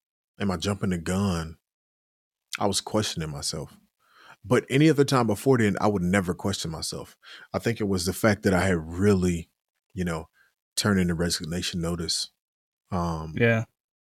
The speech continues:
Speaker 1: the time was really ticking down, and it was really like, "Yo, you really about to do this? Like,
Speaker 2: <laughs>
Speaker 1: you two days out, are you really gonna do it?"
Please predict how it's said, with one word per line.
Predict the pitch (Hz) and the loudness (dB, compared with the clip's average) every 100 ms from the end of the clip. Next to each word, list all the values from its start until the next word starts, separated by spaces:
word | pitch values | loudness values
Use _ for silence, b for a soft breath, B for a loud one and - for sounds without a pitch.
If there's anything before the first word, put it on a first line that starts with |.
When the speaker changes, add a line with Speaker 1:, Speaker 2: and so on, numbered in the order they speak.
| _ _ _ - | _ _ _ -2
Speaker 1:
the | 98 | 0
time | - 98 101 | 2 2 2
was | 98 - | 2 -2
really | 80 92 101 95 | -2 0 0 0
ticking | - 104 92 | -2 0 2
down, | 98 92 | 2 0
and | 87 | 0
it | 95 | 0
was | 87 85 | -2 -2
really | 101 107 | 0 2
like, | 95 87 85 - - _ _ _ _ - | 2 0 -2 -8 -20 _ _ _ _ -4
"Yo, | 87 | -2
you | 82 85 | -2 -4
really | 92 101 | -2 -2
about | 87 85 | -2 -4
to | |
do | 85 98 | -4 -4
this? | 123 - - | -6 -8 -4
Like, | 85 78 - _ _ _ - | -2 -2 -8 _ _ _ 2
Speaker 2:
<laughs> | 131 120 110 - _ _ | 4 4 0 -4 _ _
Speaker 1:
you | 101 | -6
two | - 117 | -2 2
days | 101 90 | 2 2
out, | 101 92 | 4 2
are | 80 | 0
you | 92 | -2
really | 87 107 110 | -2 0 2
gonna | 104 95 | 4 4
do | 104 135 | 2 0
it?" | 147 | -2